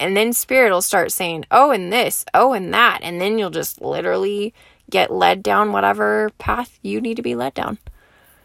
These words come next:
So, thank you for co-creating with me. I appreciate your participation and your willingness to be here and your willingness to entertain some of these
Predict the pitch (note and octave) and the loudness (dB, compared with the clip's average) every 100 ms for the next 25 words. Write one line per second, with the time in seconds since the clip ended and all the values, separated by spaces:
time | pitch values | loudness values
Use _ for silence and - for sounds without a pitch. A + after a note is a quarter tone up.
0 | _ _ _ - - A3 - _ _ _ | _ _ _ -2 4 4 2 _ _ _
1 | _ _ _ F3+ F#3 A#3 B3+ - B3+ - | _ _ _ -10 -6 -6 -6 -4 -6 -4
2 | D4+ C#4+ C4 B3 A#3+ - C4 E4+ _ _ | -2 0 0 -2 -4 -4 -6 -6 _ _
3 | _ _ _ _ _ _ _ _ _ - | _ _ _ _ _ _ _ _ _ -20
4 | _ _ _ F#3+ F#3+ F#3 F#3 F3+ D#3+ - | _ _ _ 2 4 4 0 -2 -8 -12
5 | - A3+ A3 - A3 F#3 F#3 - F3+ - | -4 -2 -2 -2 -2 0 -2 -4 -6 -4
6 | - F3+ - - E3+ - D4 G4 _ _ | -4 -4 -8 -4 -4 -2 -6 -6 _ _
7 | _ _ _ _ _ _ _ G3 G3 F#3+ | _ _ _ _ _ _ _ 0 2 0
8 | F3+ F3+ F3 E3+ F3 F3 F#3+ G#3+ A#3 - | 0 0 -2 0 2 2 0 0 0 -2
9 | - A3+ A#3 B3 B3 C#4 D#4 _ _ _ | -4 -4 -2 0 0 -2 -6 _ _ _
10 | _ _ _ - F#3+ F#3 F3+ F3+ F3 F3 | _ _ _ -4 0 2 2 0 -2 -4
11 | F3 - _ _ _ _ _ - G3+ F3+ | -4 -6 _ _ _ _ _ -8 -8 -2
12 | F#3 F3+ F3 F3 F3 F#3 F#3+ F#3 G3 G3+ | 2 4 4 4 0 -2 0 0 0 -2
13 | G#3 - - F#3 F3+ - F#3 F3+ G3+ B3+ | -2 -4 -2 -4 -4 -4 -4 -2 -2 -2
14 | - - G#3 F#3 F3 F3 E3 | -4 -2 -2 -2 -2 -2 -2